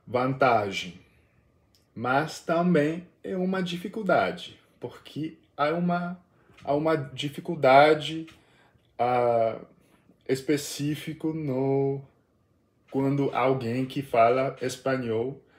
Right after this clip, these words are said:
estuda português. E a dificuldade é que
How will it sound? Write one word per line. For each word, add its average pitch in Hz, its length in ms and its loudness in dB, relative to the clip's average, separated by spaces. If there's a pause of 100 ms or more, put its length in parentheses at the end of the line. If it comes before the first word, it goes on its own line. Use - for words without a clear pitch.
(800)
estuda 127 840 -4 (160)
português. 104 640 -10
E 120 120 -6
a 113 400 2 (360)
dificuldade 131 920 -2
é 117 320 -4 (480)
que 123 360 -12